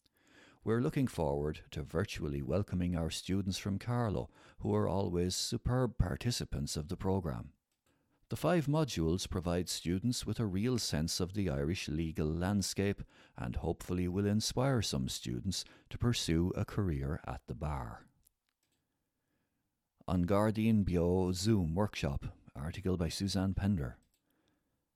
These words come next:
Spring is in the air, so maybe it's time to start thinking about the garden and all the delicious vegetable possibilities you can grow yourself.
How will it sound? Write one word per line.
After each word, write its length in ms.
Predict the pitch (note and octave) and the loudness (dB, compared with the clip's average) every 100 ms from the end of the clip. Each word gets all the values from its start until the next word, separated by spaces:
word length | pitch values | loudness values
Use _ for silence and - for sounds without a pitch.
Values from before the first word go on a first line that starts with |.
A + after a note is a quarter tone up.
| _ _ _ | _ _ _
Spring 380 | - - G2 G2+ | -10 0 4 6
is 180 | F2+ G2+ | 6 4
in 140 | G2 | 4
the 140 | F2 | 4
air, 340 | D#2 A2+ D#2+ G2+ | 2 2 0 -2
so 180 | - B2 | 0 2
maybe 320 | D3 C3+ C3 | 2 2 0
it's 180 | - - | -2 -2
time 300 | A#2+ B2 A2 | 2 2 2
to 120 | G2 | 0
start 380 | - A2+ A2 - | -2 -2 -2 -4
thinking 400 | - G#2+ G#2+ G#2+ | -6 -2 0 0
about 260 | F#2 D#2 G#2 | 0 0 -2
the 80 | - | -4
garden 580 | - C#2 F2 E2+ G#2+ G#2 - _ | -4 -2 0 0 0 -2 -6 _
and 140 | - A2+ | -2 0
all 160 | C#3+ | 2
the 120 | C3+ A2 | 0 0
delicious 600 | A2 G#2+ - G2+ F#2+ - | 0 0 0 -2 -2 -4
vegetable 580 | - G2 - E2 D#2+ | -2 -2 -2 -2 -2
possibilities 880 | D2+ - D#2 D2 D#2 D#2+ D#2+ A2+ A2 | -2 -4 -4 -2 -2 -2 -2 -2 -2
you 120 | D#2 | -2
can 200 | - F2+ | -2 -2
grow 300 | F#2 E2 C#2 | -2 0 -2
yourself. 680 | D2+ E2+ - A#2 A2 - - | -2 -4 -2 -2 -2 -6 -14